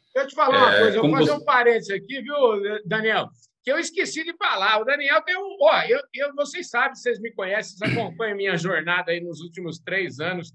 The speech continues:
Speaker 1: de cento e sessenta quilos pra oitenta. Então, o, o Daniel, além de tudo, ele é um esportista, um cara que corre maratona.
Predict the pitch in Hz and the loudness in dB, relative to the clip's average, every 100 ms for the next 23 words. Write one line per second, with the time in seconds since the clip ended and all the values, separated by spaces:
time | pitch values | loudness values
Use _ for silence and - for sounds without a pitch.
0 | _ 147 180 135 110 - - 214 233 - | _ -4 -2 -2 -4 -12 -4 2 2 2
1 | 208 190 196 202 196 156 - 196 202 185 | -4 -4 -2 -2 0 -2 -6 -4 -2 -2
2 | 170 - 190 175 143 - _ - 180 175 | -6 -6 -2 0 0 -4 _ -2 -2 -2
3 | - 185 196 196 196 180 170 220 233 226 | -6 -2 -2 -4 -6 -6 -2 0 0 0
4 | 233 214 220 220 247 226 226 254 330 392 | -2 -4 -4 -2 -2 -2 -4 -4 -6 -10
5 | - 220 240 330 247 202 262 285 208 - | -6 -6 -4 -6 -8 -10 -8 -8 -10 -12
6 | 202 226 262 269 320 320 - 392 247 170 | -6 -6 -6 -12 -14 -16 -14 -10 -10 -8
7 | 180 214 190 180 254 269 - _ 262 294 | -8 -8 -10 -10 -8 -8 -10 _ -4 -4
8 | 277 294 302 339 285 - - 214 254 254 | -6 -8 -4 -2 -4 -6 -2 2 2 2
9 | 262 | -6